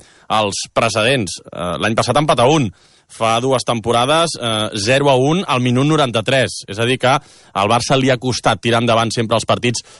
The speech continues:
en un camp tan complicat com és el de Mestalla. Un partit molt exigent que els de Luis Enrique, a més a més, afronten amb absències importants. La més important, per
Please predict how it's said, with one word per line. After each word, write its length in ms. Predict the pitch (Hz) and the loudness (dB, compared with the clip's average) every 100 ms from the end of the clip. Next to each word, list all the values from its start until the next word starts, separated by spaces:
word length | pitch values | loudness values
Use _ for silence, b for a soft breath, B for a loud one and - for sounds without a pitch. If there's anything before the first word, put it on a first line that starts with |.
| B | B
en 140 | 110 | 0
un 80 | 127 | 2
camp 200 | 139 127 | 2 2
tan 160 | 127 120 | 0 0
complicat 440 | 131 117 117 120 | 0 0 0 0
com 160 | 113 113 | 0 -2
és 140 | 107 | 2
el 180 | 110 107 | 2 2
de 120 | 101 95 87 82 85 | 2 0 -2 -4 -2
Mestalla. 480 | 104 - 76 73 82 B B B | -2 -2 -4 -4 -8 B B B
Un 80 | 147 | 2
partit 240 | 208 240 | 2 4
molt 160 | 220 190 | 4 2
exigent 560 | - 147 131 180 190 - b b | 0 0 0 0 -2 -8 b b
que 100 | 143 | -2
els 80 | 139 | 0
de 80 | 143 | 0
Luis 160 | 139 | 0
Enrique, 240 | 131 151 185 | 0 0 0
a 80 | 180 | 0
més 80 | |
a 80 | 151 | 0
més, 80 | 165 | 2
afronten 400 | 156 151 151 156 | 0 0 0 0
amb 80 | 135 | 0
absències 400 | 110 147 147 131 | 0 -2 0 0
importants. 500 | 110 95 82 80 - b b b b | 0 0 -2 -4 -10 b b b b
La 280 | - 131 143 | -2 2 4
més 300 | 147 196 233 214 | 2 2 0 0
important, 540 | 175 156 139 180 202 | 0 -2 2 0 0
per 140 | 175 | 0